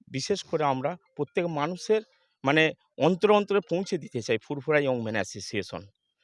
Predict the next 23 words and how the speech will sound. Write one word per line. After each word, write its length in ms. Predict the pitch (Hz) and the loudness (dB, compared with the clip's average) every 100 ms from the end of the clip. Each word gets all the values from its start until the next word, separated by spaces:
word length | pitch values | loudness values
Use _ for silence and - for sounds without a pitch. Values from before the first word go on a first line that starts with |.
| _ _ _ | _ _ _
আর 140 | - 95 | -2 2
আটটা 400 | 131 147 - 226 | 2 4 4 6
যে 140 | 220 | 4
দল 260 | 185 175 202 | 6 6 6
অংশগ্রহণ 560 | 185 185 196 196 208 | 4 0 -2 -2 -2
করছে, 420 | 196 175 - 208 277 _ _ _ _ - | -2 -6 -2 -2 -4 _ _ _ _ 0
অংশগ্রহণকারী 720 | 143 160 190 196 202 190 190 | 2 2 0 2 2 4 2
দলের 340 | 175 165 170 208 - - | 2 2 2 0 -2 -8
আমরা 320 | 151 147 160 - 131 | 0 2 0 -2 0
নামগুলো 420 | 131 156 175 175 | 2 2 0 0
বলছি। 440 | 139 127 - 214 - _ _ _ _ _ _ _ _ _ _ _ _ _ _ _ _ _ _ - | 0 0 -4 -10 -10 _ _ _ _ _ _ _ _ _ _ _ _ _ _ _ _ _ _ -2
রাজা 360 | 131 160 190 | 4 6 6
ফ্যাশন 340 | 185 196 214 208 | 6 2 0 2
কালেকশন, 560 | 143 160 - - 190 202 - | 2 2 -2 -4 -6 -10 -10
ভগবতীপুর, 720 | 101 127 156 160 160 156 165 | 2 6 6 4 -2 -6 -8
খালসের 320 | - 123 - | -2 -2 -2
চক, 240 | 151 - 165 _ _ _ _ | -6 -8 -10 _ _ _ _
সৌজন্যে 600 | - - 175 170 190 190 208 - | -6 4 4 6 4 0 -6 -12
শেখ 280 | - 139 - | -2 -2 0
সারফারাজ, 640 | - 143 - 143 156 - _ _ _ _ - 120 | 0 0 2 2 2 -2 _ _ _ _ -16 2
দিল্লি 380 | 185 190 208 | 4 4 0
গোল্ড 340 | 180 143 190 208 | 2 4 4 4
অ্যাসোসিয়েশন, 800 | - 147 - 151 165 165 175 190 | 0 0 -2 -4 -4 -4 -6 -8